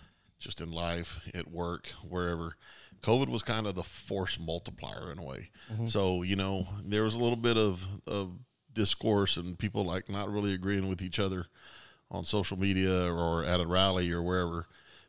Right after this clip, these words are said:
Speaker 1: covid hit, and covid kinda expedited that, you know,
Speaker 2: Mm-hmm.
Speaker 1: from where it was to multiplied it by three or four times, in my opinion. Uh, you know, i-, if you didn't like going to school and the covid stuff hit and you got to stay home,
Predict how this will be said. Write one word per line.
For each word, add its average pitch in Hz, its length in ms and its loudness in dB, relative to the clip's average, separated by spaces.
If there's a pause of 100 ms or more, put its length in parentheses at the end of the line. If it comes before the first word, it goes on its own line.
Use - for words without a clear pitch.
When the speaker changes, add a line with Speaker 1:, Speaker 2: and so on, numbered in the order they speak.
(120)
Speaker 1:
covid 107 340 4
hit, 107 440 4
and 92 140 -2
covid 101 280 2
kinda 95 240 0
expedited 82 680 0
that, 80 200 -2 (380)
you 92 140 -4
know, 113 140 2
Speaker 2:
Mm-hmm. 110 140 6
Speaker 1:
from 90 140 2
where 98 140 4
it 90 80 -2
was 92 340 4
to 90 100 -4
multiplied 87 520 0
it - 80 -6
by 82 140 -4
three 85 200 -2
or 80 80 -2
four 82 180 -4
times, - 440 -6
in 92 80 -4
my 104 120 2
opinion. 78 340 -6 (520)
Uh, 55 360 -2
you 90 120 -2
know, 85 280 -2 (340)
i-, - 20 -6
if 87 300 -4
you 90 60 -4
didn't 98 180 2
like 101 180 2
going 104 240 2
to 98 60 0
school 117 540 0
and 92 120 -8
the 80 60 -4
covid 104 300 -2
stuff 110 260 -2
hit 120 240 2
and 92 100 -4
you 76 60 -4
got 90 140 -2
to - 80 -10
stay 101 160 -2
home, 113 240 0